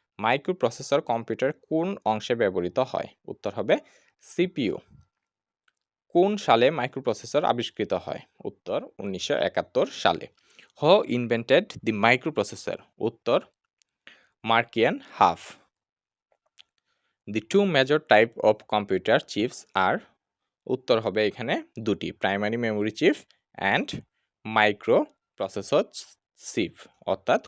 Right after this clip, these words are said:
খ ও গ উভয়ই উত্তর। In a sixty-four bit microprocessor, the term sixty-four bit refers to? উত্তর হবে কোনোটি নয়। এইট জিরো এইট সিক্স কত বিটের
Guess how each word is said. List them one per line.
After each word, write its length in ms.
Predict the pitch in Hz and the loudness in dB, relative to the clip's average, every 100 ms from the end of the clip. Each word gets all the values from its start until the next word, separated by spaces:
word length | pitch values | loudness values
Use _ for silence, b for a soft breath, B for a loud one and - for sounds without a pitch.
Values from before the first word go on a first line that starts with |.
| _ | _
খ 20 | - 92 156 370 - | 0 4 4 2 -10
ও 20 | 92 92 95 | -8 -6 -4
গ 20 | 95 73 | -4 -4
উভয়ই 280 | 92 107 160 107 | -4 -4 -4 -8
উত্তর। 220 | - - - _ B B B B 135 | -8 -10 -10 _ B B B B -2
In 60 | 151 | -2
a 20 | 190 | 0
sixty-four 520 | 202 - 160 - 127 156 135 | -2 0 -4 2 4 4 4
bit 160 | 107 - 107 | 0 0 0
microprocessor, 720 | 104 - - 104 110 - 107 151 127 | 0 0 -4 -6 -6 0 2 2 -2
the 80 | 104 - | -6 4
term 200 | 117 123 151 | 4 4 -2
sixty-four 520 | 123 123 - 113 104 113 104 | -4 -4 -4 -4 2 2 2
bit 160 | 107 - 101 | -2 -2 0
refers 320 | 98 - 113 - | 0 2 -4 -2
to? 80 | 113 180 - b b b b _ _ _ _ _ - 123 | 0 0 -2 b b b b _ _ _ _ _ -8 -6
উত্তর 220 | - 117 113 | 4 4 4
হবে 160 | 113 202 135 | 2 2 2
কোনোটি 340 | 123 107 113 156 269 - 101 | -2 0 2 2 -2 -8 -2
নয়। 200 | 87 - - _ _ _ _ _ _ _ _ _ _ _ _ _ _ _ _ _ _ _ _ _ - 131 | -2 -4 -16 _ _ _ _ _ _ _ _ _ _ _ _ _ _ _ _ _ _ _ _ _ 0 2
এইট 120 | 170 - | 2 2
জিরো 160 | 180 123 | 0 2
এইট 120 | 117 - - | 0 -2 -2
সিক্স 220 | 113 - - | -2 -2 0
কত 120 | 135 135 113 | 2 2 0
বিটের 240 | 101 127 | 2 2